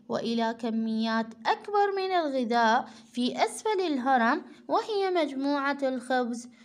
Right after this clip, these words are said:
والرز. الأغذية المعلبة. هناك أنواع من الأغذية تقوم المصانع بتصنيعها وحفظها في علب معدنية أو بلاستيكية أو ورقية أو زجاجية،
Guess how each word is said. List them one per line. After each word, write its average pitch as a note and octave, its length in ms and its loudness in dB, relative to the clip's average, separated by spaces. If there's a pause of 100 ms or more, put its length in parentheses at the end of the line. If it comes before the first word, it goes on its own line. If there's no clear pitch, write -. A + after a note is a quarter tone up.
(100)
والرز. A#3 760 0 (720)
الأغذية G4 680 2
المعلبة. A#3+ 680 0 (1200)
هناك F4 560 2
أنواع C4+ 460 2
من C#4 180 0
الأغذية A#3+ 760 -2 (300)
تقوم C4 320 0 (160)
المصانع C#4 640 0
بتصنيعها B3 1000 -2 (260)
وحفظها E4+ 680 2
في C#4 220 -2
علب G#3+ 380 2
معدنية A3+ 720 -2 (280)
أو G4+ 180 4
بلاستيكية D4 1000 -2 (280)
أو G4 180 2
ورقية C#4 720 0 (280)
أو G#4+ 100 2
زجاجية، A#3 840 -2